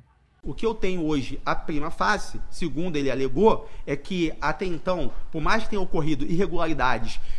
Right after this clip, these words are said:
nesse giro econômico de capital de forma indevida, e a atividade da Formar era viável. Mas com a, com a situação alarmante, como muitos al-, muitas vezes, muitas pessoas não pagaram o que deveriam pagar,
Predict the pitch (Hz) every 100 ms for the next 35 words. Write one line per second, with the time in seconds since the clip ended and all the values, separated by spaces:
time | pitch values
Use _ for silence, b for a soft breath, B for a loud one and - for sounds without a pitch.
0 | B 160 - 175 156 214 247 202 190 160
1 | 151 127 127 165 - 170 165 127 - -
2 | 156 180 160 156 135 113 175 214 123 -
3 | - b b b b - 190 196 196 190
4 | 208 247 226 175 175 180 185 190 180 202
5 | - 214 220 226 151 233 170 151 127 113
6 | 101 - - - - - b b - 165
7 | 165 - 208 214 233 - - 190 196 190
8 | 240 240 - 180 160 156 151 151 139 117
9 | - 107 b b - 175 185 240 220 196
10 | 165 160 196 185 160 147 165 185 175 175
11 | 156 190 233 208 160 147 156 147 127 139
12 | - 151 151 151 147 135 139 135 113 -
13 | -